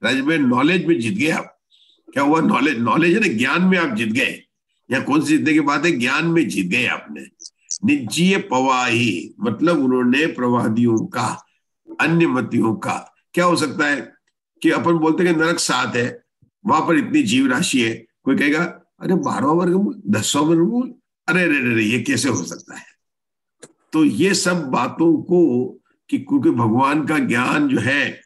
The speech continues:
प्रमाण है, और वीरसेन आचार्य ने अपनी टीका में इस बात को बार बार कहा,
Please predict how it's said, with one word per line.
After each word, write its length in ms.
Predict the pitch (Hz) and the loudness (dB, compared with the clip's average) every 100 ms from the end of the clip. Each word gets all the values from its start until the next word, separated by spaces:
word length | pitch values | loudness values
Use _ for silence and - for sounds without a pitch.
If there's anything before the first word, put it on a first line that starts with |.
| _ _ | _ _
प्रमाण 400 | 101 110 127 143 | -2 0 2 2
है, 300 | 147 170 - _ _ _ _ | 0 -2 -8 _ _ _ _
और 120 | 120 | -4
वीरसेन 440 | 101 165 196 175 160 | 2 2 2 2 0
आचार्य 360 | 135 104 156 | 0 -2 0
ने 100 | 156 - - - - | 2 0 -2 -10 -12
अपनी 220 | - - | -2 -2
टीका 380 | 107 127 135 156 | 0 -2 0 0
में 160 | 151 | 2
इस 100 | 156 | 0
बात 320 | 110 139 175 - | 0 -2 -4 -2
को 100 | 151 | -2
बार 340 | 113 117 180 | 0 0 2
बार 320 | 170 175 160 | 2 0 0
कहा, 640 | 165 - - 120 123 - | -4 -10 -6 -2 -2 -2